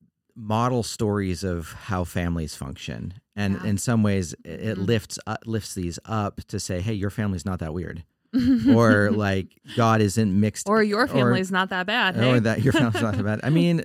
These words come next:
Speaker 1: yeah, 'cause we're not there yet, but Jacob is about to marry his cousins in a little bit,
Speaker 2: Mm-hmm.
Speaker 1: deal with a conniving brother-in-law.
Speaker 2: Yeah.
Speaker 1: I mean, f-, father-in-law, not brother-in-law.
Speaker 2: Yeah,
Speaker 1: Yeah.
Speaker 2: father-in-law. And
Speaker 1: Um,
Speaker 2: it's just kind of this full circle,
Speaker 1: oh
Speaker 2: right?
Speaker 1: my gosh, yeah.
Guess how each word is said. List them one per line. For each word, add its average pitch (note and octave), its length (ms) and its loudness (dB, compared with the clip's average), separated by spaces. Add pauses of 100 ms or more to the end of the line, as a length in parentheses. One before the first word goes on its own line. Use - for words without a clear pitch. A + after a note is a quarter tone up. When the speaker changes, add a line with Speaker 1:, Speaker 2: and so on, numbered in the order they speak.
(120)
Speaker 1:
yeah, A#2 260 -2
'cause A2 280 -6
we're B2 160 0
not A#2+ 260 2
there A2 240 -4
yet, G2 220 0
but G2 100 -2
Jacob A2 300 -2
is G2 80 -2
about F#2+ 220 -2
to F2+ 60 -2
marry F2+ 200 2
his E2 120 0
cousins G#2 460 0
in G2+ 80 -4
a G2+ 40 -2
little G2 200 -4
bit, G2 420 -6
Speaker 2:
Mm-hmm. G3 440 0
Speaker 1:
deal G2+ 160 -2
with F#2+ 160 -2
a F2+ 60 -4
conniving F2+ 420 -2
brother-in-law. G2+ 540 0 (200)
Speaker 2:
Yeah. E3+ 300 -14 (240)
Speaker 1:
I G2+ 40 -8
mean, F2 180 0
f-, - 120 -12 (300)
father-in-law, E2 580 -4 (100)
not F2+ 200 -8
brother-in-law. E2+ 420 -6 (420)
Speaker 2:
Yeah, E3 240 -12
Speaker 1:
Yeah. F#2+ 140 0
Speaker 2:
father-in-law. E3+ 380 -4 (100)
And A3 140 0
Speaker 1:
Um, F#3+ 240 2
Speaker 2:
it's G#3+ 180 -2
just A#3 240 -6
kind G#3 180 -2
of F#3 80 -4
this F3+ 160 -6
full G3 220 -4
circle, F3 560 -6
Speaker 1:
oh C3+ 140 0
Speaker 2:
right? F#2 140 2
Speaker 1:
my F2+ 80 0
gosh, E2 440 -6
yeah. D#2+ 280 -8